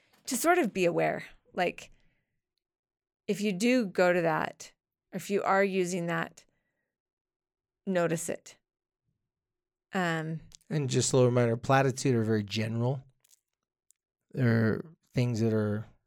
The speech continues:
Speaker 2: often recycled, things that are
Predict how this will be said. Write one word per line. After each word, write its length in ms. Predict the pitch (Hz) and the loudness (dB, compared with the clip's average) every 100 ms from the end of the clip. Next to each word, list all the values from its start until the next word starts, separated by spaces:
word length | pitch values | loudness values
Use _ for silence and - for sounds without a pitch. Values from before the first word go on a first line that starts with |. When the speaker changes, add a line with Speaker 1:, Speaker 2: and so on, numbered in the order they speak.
| - | -4
Speaker 2:
often 320 | 120 110 117 | -2 -2 -4
recycled, 640 | 107 - 123 120 - 117 117 - _ _ _ _ _ _ _ _ | -4 0 2 2 2 0 -2 -10 _ _ _ _ _ _ _ _
things 320 | 117 113 104 | -8 -6 -6
that 360 | 104 107 104 104 - | -4 -2 -4 -6 -6
are 300 | 113 107 | -4 -4